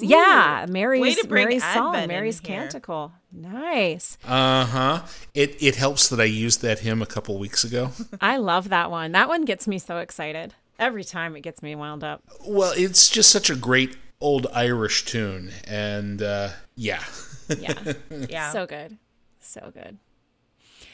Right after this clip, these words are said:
Speaker 3: So let's dive into the text. Um,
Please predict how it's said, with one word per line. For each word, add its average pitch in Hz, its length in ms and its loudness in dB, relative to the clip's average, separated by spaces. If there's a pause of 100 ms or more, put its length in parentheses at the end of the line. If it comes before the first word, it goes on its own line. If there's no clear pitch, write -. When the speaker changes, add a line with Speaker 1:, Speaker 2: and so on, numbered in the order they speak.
(1300)
Speaker 3:
So 180 320 8
let's 160 320 6
dive 143 420 4
into 170 240 0
the 165 120 -6
text. - 800 2
Um, 117 600 0